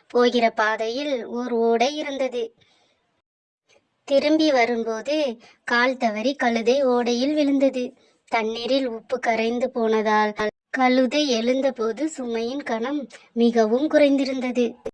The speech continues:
அந்த வியாபாரி கழுதைக்கு அடிபட்டதாக எண்ணி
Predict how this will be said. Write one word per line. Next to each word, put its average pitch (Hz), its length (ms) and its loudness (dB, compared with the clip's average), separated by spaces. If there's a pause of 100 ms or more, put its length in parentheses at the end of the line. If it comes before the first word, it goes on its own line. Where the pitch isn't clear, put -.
(500)
அந்த 285 300 4
வியாபாரி 240 680 2 (460)
கழுதைக்கு 254 580 2
அடிபட்டதாக 247 920 0 (160)
எண்ணி 240 420 0